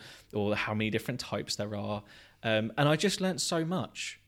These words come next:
um, through that and, and how it needed to be done that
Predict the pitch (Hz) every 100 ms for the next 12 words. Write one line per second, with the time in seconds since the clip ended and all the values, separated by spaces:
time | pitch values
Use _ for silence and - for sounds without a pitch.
0 | _ _ _ 113 110 113 110 - - 120
1 | 117 135 127 - 110 107 - 107 101 117
2 | 113 120 107 101 104 104 120 135 107 113
3 | 113 110